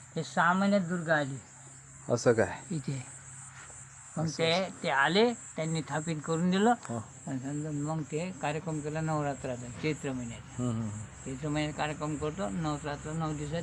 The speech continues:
Speaker 1: ते दिवस करतो.
Speaker 2: असं काय? इथे शेतातच?
Speaker 1: शेतातच.
Speaker 2: असं काय?
Speaker 1: हा, नऊ, द-,
Speaker 2: आणि
Speaker 1: दसऱ्या
Speaker 2: हे लहानोजी बाबाची मूर्ती कशी
Speaker 1: आणि
Speaker 2: स्थापन
Speaker 1: ते
Speaker 2: करावं असं वाटलं
Speaker 1: स्थापन,
Speaker 2: तुम्हाला?
Speaker 1: स्थापन म्हणजे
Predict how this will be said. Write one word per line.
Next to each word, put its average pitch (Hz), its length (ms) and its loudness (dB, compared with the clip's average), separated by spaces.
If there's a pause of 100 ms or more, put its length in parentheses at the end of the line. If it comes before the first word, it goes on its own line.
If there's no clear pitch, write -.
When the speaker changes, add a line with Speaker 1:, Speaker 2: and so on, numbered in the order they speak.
Speaker 1:
ते 196 80 2
दिवस 160 320 -2
करतो. - 840 -4
Speaker 2:
असं 135 160 6
काय? 131 160 12
इथे 127 200 8
शेतातच? 131 580 8
Speaker 1:
शेतातच. 156 460 -2 (760)
Speaker 2:
असं 123 240 -4
काय? 107 120 -4
Speaker 1:
हा, 131 180 -4 (140)
नऊ, 139 720 -2
द-, 139 260 0
Speaker 2:
आणि 156 180 10
Speaker 1:
दसऱ्या 190 140 12
Speaker 2:
हे 185 60 12
लहानोजी 196 420 12
बाबाची 214 400 12
मूर्ती 208 380 12
कशी 208 260 12
Speaker 1:
आणि 220 40 12
Speaker 2:
स्थापन 202 380 12
Speaker 1:
ते 202 40 12
Speaker 2:
करावं 202 420 12
असं 190 140 12
वाटलं 180 200 12
Speaker 1:
स्थापन, 175 120 10
Speaker 2:
तुम्हाला? 175 280 8
Speaker 1:
स्थापन 196 280 2
म्हणजे 208 300 2